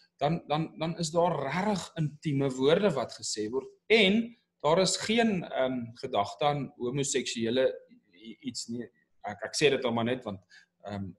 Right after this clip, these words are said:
as jy dit lees sonder dat jy die konteks verstaan, kan jy self so dink. Maar daar's geen sprake daarvan nie. Dit is, vorige geslagte het baie meer van vriendskap gemaak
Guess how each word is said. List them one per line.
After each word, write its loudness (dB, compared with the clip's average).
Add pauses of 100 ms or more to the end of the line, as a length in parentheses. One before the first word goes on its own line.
(120)
as -2
jy 4
dit 4
lees 8 (180)
sonder 2
dat -2
jy 0
die -6
konteks 0
verstaan, -4
kan -2
jy 0
self 2
so -4
dink. -4 (460)
Maar 4
daar's 6
geen 4
sprake 4
daarvan 4
nie. -4
Dit -2
is, -4 (440)
vorige 4
geslagte 0
het 0
baie 2
meer 2
van -2
vriendskap -4
gemaak -12